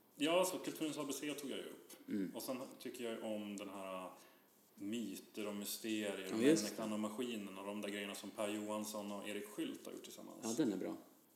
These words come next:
Speaker 1: De är väldigt, väldigt spännande sådär. Jag är också lite så här barnsligt, eh, lätt, liksom, för-, blir lite så här lätt förtrollad av såna,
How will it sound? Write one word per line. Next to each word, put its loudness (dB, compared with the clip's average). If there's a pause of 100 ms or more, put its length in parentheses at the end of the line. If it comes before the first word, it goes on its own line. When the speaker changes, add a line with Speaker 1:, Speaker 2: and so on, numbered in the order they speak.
(240)
Speaker 1:
De -10
är -8
väldigt, -10 (460)
väldigt -4
spännande -4
sådär. -8
Jag -2
är 0
också -8
lite -10
så -12
här -8 (760)
barnsligt, 4
eh, -4 (520)
lätt, -2 (320)
liksom, -4
för-, -6 (440)
blir -2
lite -4
så -6
här -4
lätt -4
förtrollad 0
av -4
såna, -6